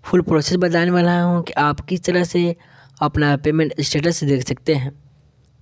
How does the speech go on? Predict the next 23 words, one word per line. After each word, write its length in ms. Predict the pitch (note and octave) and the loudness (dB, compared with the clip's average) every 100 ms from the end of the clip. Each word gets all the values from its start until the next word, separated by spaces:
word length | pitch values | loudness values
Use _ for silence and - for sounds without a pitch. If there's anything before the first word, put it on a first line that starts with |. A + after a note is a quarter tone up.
| - - - - - _ _ _ _ _ _ | -20 -20 -20 -20 -20 _ _ _ _ _ _
दोस्तों, 300 | E3 E3+ G3 | -2 2 0
चैनल 320 | F3 D3 D3+ | 2 0 2
पर 120 | D3+ D3 | 0 0
पहली 240 | D3+ E3+ | 2 4
बार 100 | F#3 | 4
है, 160 | F#3+ F#3+ | 4 2
सब्सक्राइब 480 | F3 C#3+ - D3+ E3+ | 0 -2 0 0 0
करें, 220 | - F3+ | 0 0
साथ 300 | - - - | 0 0 0
में 180 | D3 C#3 | 2 2
बेल 180 | D#3 D3 | 2 2
आइकन 180 | E3 E3+ | 2 2
दबाना 240 | E3 E3+ | 2 2
ना 140 | F3 | 2
भूलें। 320 | E3 E3+ F3 F3 _ _ _ _ _ - | 2 2 2 -2 _ _ _ _ _ -16
चलिए 340 | - D#3 E3 E3 | -2 2 2 2
शुरू 260 | - C#3+ C3 | 2 2 4
करते 300 | B2 B2 C#3 | 0 0 0
हैं। 220 | C#3 C#3+ - _ _ _ _ _ _ _ _ _ _ - - _ _ - _ | 0 -4 -8 _ _ _ _ _ _ _ _ _ _ -20 -20 _ _ -20 _
आपको 260 | - - C#3+ C#3+ | -10 -2 -2 -2
टाइप 260 | C#3+ E3 | -2 -2
करना 300 | E3+ F3+ F3+ F3 | 0 0 2 2
है 380 | E3+ E3 E3 | 2 0 -2